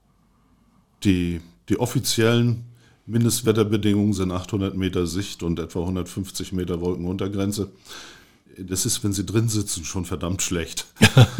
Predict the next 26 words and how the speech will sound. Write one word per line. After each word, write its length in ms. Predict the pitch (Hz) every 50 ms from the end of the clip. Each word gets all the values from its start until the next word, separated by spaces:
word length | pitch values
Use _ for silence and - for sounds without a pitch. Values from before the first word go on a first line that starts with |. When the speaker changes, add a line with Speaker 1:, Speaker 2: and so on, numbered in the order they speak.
| 139 - - -
Speaker 2:
Ja. 100 | 110 98
Speaker 1:
Sie 60 | 110
müssen 240 | 123 139 117 127 123
ja 140 | 123 123 123
immer 340 | 127 127 123 120 127 120 -
in 100 | 123 117
der 100 | 117 110
Speaker 2:
Ja. 60 | 107
Speaker 1:
Lage 260 | 107 104 113 117 120
sein, 540 | 110 110 117 113 110 113 110 113 113 107 104 104 -
ähm, 400 | 101 98 101 98 98 98 92 95 -
den 120 | - 101 98
Hubschrauber 360 | 104 101 - - 101 92 90
anzuhalten 720 | 90 107 - - 92 78 87 87 90 87 101 110 107 101
Speaker 2:
Ja. 80 | - -
Speaker 1:
innerhalb 400 | 90 90 92 92 92 90 87 -
der, 300 | - 92 101 95 90 87 - - - - - - - - - - - - - - - - - - _ _ _ _ _
des 160 | - 90 -
Gebiets, 480 | - 117 90 104 107 101 101 - - -
der, 160 | - 92 85
der 120 | 82 87 87
Strecke, 300 | - - 101 92 - 98
die 80 | 92 95
Sie 100 | 95 98
übersehen 520 | 87 87 90 87 87 98 104 107 95 90
können, 260 | - 87 92 98 113